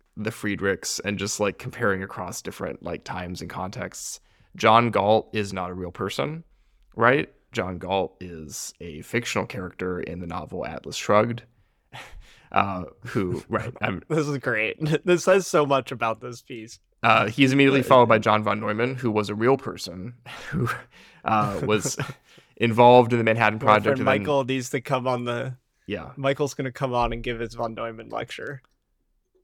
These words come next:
Speaker 1: It's
Speaker 2: Not what you think it is, if
Speaker 1: it's
Speaker 2: you're listening
Speaker 1: it's a
Speaker 2: still.
Speaker 1: very,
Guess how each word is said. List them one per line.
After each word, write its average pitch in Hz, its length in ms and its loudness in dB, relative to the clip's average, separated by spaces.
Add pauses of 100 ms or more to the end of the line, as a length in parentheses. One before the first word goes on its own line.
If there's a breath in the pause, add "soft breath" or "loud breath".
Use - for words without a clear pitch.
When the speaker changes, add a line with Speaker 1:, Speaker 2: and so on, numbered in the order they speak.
(220)
Speaker 1:
It's 127 160 10
Speaker 2:
Not 123 100 4
what 107 140 0
you 117 60 -6
think 127 220 -10
it - 100 -18
is, 143 280 -8
if 127 60 4
Speaker 1:
it's - 120 -4
Speaker 2:
you're 131 120 -8
listening 131 380 -10
Speaker 1:
it's 127 180 2
a 123 80 0
Speaker 2:
still. 113 40 -6
Speaker 1:
very, 135 240 6